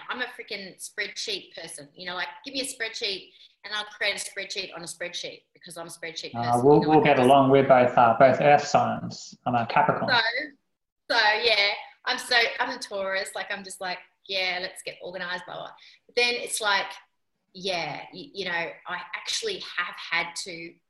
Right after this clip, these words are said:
Speaker 1: plan time that is just blobby time, no, no, no particular thing time. And I think that that for me is really awesome because then that allows me to, to, to just,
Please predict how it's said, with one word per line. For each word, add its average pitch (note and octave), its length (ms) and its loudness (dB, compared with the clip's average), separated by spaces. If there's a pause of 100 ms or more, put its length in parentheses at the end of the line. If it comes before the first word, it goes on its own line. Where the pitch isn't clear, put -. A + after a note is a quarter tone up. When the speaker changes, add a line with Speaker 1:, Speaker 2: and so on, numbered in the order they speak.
(260)
Speaker 1:
plan E3+ 580 -8 (320)
time D#3 440 -10
that C#3+ 220 -10
is E3 340 -14 (1400)
just F#3 280 -6 (100)
blobby E3+ 340 -10
time, D#3+ 420 -14
no, E3+ 140 -10 (260)
no, E3 300 -12 (340)
no E3 300 -10 (260)
particular D#3+ 400 -14 (100)
thing C#3+ 380 -12 (1120)
time. D3 220 -12 (600)
And F3 120 -8
I E3+ 40 -10
think F3 200 -12
that - 160 -10
that - 180 -8
for - 60 -14
me E3 260 -12
is E3+ 140 -20 (120)
really D#3+ 340 -12
awesome - 360 -12 (180)
because F3+ 280 -16
then F3+ 120 -10
that E3+ 180 -8
allows E3+ 420 -8
me D#3+ 120 -14
to, D#3 380 -12 (440)
to, F3 320 -10
to - 140 -10
just, - 480 -12